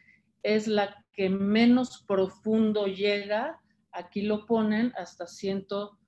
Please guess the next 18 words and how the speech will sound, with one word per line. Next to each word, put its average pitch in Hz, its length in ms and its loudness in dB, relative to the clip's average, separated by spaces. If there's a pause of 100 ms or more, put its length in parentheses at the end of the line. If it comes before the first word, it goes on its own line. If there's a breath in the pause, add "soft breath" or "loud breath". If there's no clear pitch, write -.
(540)
treinta, 208 560 4
un 220 140 -2
poquito 190 400 -8
menos, 190 260 -4
ciento 202 320 -6
veintinueve 214 920 -2
micras 208 800 -4
de 208 360 -6
profundidad. 170 800 -8 (2500)
Con 240 240 8
esto 285 340 2
nosotros, 262 1300 2
eh, 196 400 0
lo 196 220 -2
que 208 140 0
decidimos 226 800 2
fue, 220 160 0
ok, 220 220 -4